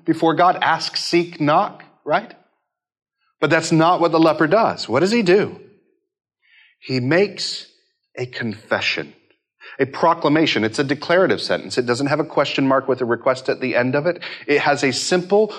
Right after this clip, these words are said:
submission and confession. It's, it's really the answer to a catechism question. What is true about Jesus given who you are, leper?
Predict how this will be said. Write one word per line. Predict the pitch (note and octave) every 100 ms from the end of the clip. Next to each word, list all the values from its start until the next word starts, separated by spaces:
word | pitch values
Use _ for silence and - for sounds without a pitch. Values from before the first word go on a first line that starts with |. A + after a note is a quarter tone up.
| -
submission | - - C#3 C#3+ F#3+ - G#3 G#3+
and | - D#3 D3+ D3
confession. | D#3 C3+ - - F3+ - A2+ F#2 - -
It's, | F3+ F#3+
it's | F3+ E3
really | G3 A#3
the | F3 E3+
answer | E3+ F3+ E3+
to | D#3+ D3+
a | B2+
catechism | - D3 C#3+ - - G2 G2+ F2
question. | - D#2+ - - D#2 _ _ - -
What | - F3 F3+
is | C#3
true | - - - F#3 D3 -
about | C3+ B2+ A#2+
Jesus | G#2+ B2+ A#2 G#2 G2
given | A2 B2+ B2+ A2 G#2
who | A#2+ G#2+
you | G2 G#2 G#2
are, | F2 F2 E2 E2 - _
leper? | E2 D#2 - D#2